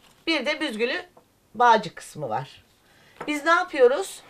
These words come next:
Burada uzun kısa dediğimiz bir sık iğne modeli tasarladık. Ee, bunu anlatacağız size. Bunu bütün çantalarda kullanabilirsiniz. Döne döne ördüğünüz zaman farklı bir görsel oluyor.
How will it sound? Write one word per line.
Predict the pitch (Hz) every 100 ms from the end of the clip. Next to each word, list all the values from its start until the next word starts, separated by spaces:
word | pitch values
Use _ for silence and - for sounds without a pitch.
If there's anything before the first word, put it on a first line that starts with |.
| - -
Burada | 247 320 294 294 311
uzun | 285 277 359
kısa | - - 339
dediğimiz | 285 226 233 320 302
bir | 294
sık | - 311 294
iğne | 262 202
modeli | 180 156 147 139 -
tasarladık. | - 170 - 131 127 135 247 392 - _ _ _ -
Ee, | 233 233
bunu | 302
anlatacağız | 320 269 226 202 185 185
size. | 185 196 190 277 415 -
Bunu | 220 320 349 -
bütün | 311 311 415
çantalarda | 311 311 269 262 247 254 285
kullanabilirsiniz. | 247 214 196 175 160 156 170 165 160 160
Döne | 226 294 311
döne | 320
ördüğünüz | 311 302 311 302 302
zaman | 254 240 220
farklı | 220 240 233 320
bir |
görsel | 302 302 262 285 247
oluyor. | 247 262